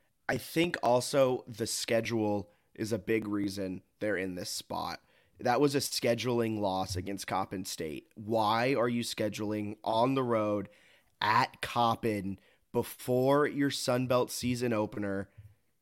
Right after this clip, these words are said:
in Baltimore? They haven't played at home in about a month. They're on eight days rest. They don't have, they've been out of finals for two weeks, where you just got out of finals week.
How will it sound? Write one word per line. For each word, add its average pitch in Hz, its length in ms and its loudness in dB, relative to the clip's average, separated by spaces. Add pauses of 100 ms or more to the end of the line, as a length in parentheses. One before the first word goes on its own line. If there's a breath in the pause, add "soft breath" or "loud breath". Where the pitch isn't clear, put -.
(140)
in 151 280 4
Baltimore? 110 840 2 (260)
They 143 160 2
haven't 160 380 2
played 139 260 0
at 143 120 0
home 127 540 2
in 117 140 -4
about 110 400 0
a 143 60 2
month. 113 480 0 (300)
They're 120 180 2
on 139 460 4
eight 139 280 0
days 135 320 0
rest. 113 580 -2
They 101 220 -6 (100)
don't 120 220 0
have, 120 320 -4
they've 120 200 -2
been 127 140 -2
out 113 200 -2
of 123 80 -2
finals 120 480 -2
for - 180 -8
two 143 320 0
weeks, 127 480 -2 (1300)
where 117 180 2
you 127 240 4
just 131 360 2
got 147 160 6
out 143 120 6
of 135 80 -2
finals 123 480 -2
week. 117 400 -4